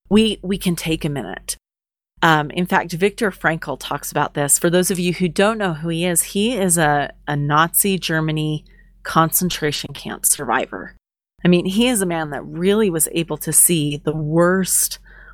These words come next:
of the worst of humanity and the worst of the worst conditions. If there's anybody who has a right to have a fear response, I think Viktor Frankl falls into that category. Um, I love this quote by him. He says,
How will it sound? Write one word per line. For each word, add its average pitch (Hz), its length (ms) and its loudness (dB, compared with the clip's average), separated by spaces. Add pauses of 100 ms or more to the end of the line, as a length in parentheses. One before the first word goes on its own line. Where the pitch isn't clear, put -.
(140)
of 151 140 2
the 160 80 4
worst 151 520 0
of 160 80 -4
humanity 165 640 0
and 165 160 0
the 147 60 -2
worst 156 420 -2
of 147 60 -10
the 143 100 -4
worst 120 280 -4
conditions. 117 520 -4
If - 160 -4
there's 190 320 2
anybody 185 680 0 (440)
who 175 80 2
has 170 180 2
a 175 80 2
right 165 300 0
to - 80 -8
have 147 540 0 (100)
a 151 60 -8
fear 190 380 0
response, 147 880 0
I 151 100 0
think - 240 -4
Viktor 143 260 -4
Frankl 143 420 -8
falls 135 300 0
into 135 200 -8
that 127 180 -2
category. 135 600 0 (680)
Um, 151 400 2 (600)
I 233 500 2 (320)
love 165 360 -2
this 151 220 -4
quote - 260 -8
by 147 140 -4
him. 143 280 -10
He - 280 -8
says, 160 720 4